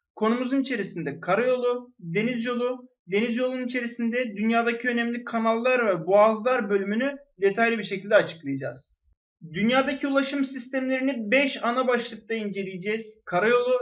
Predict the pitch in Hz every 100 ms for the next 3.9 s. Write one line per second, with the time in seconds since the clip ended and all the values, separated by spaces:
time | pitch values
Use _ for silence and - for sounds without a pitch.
0 | - 165 156 185 226 226 247 247 247 240
1 | 170 165 208 247 254 247 262 262 - -
2 | - 202 247 254 254 269 - - _ 202
3 | 233 214 214 175 160 165 160 190 262